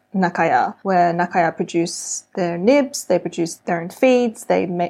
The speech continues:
they build their own bodies, finish on the bodies can be made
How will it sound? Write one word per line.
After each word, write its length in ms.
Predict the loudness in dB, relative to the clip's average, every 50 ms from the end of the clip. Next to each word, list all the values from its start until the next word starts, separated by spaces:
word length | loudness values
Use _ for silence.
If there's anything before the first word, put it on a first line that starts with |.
| -2 0
they 100 | 0 0
build 360 | 2 4 6 6 6 6 6
their 220 | 4 4 4 4 2
own 140 | 0 -4 -2
bodies, 640 | -2 -2 0 0 -2 -2 -4 -6 -6 -6 -8 -10 -8 _
finish 300 | 4 4 4 4 2 0
on 80 | 0 0
the 60 | 0
bodies 680 | 2 2 2 2 2 0 0 0 -2 -2 -4 -6 -8 -10 _
can 340 | -4 -2 0 0 0 0 2
be 140 | 2 2 2
made 560 | 4 4 4 4 4 2 0 -2 -4 -6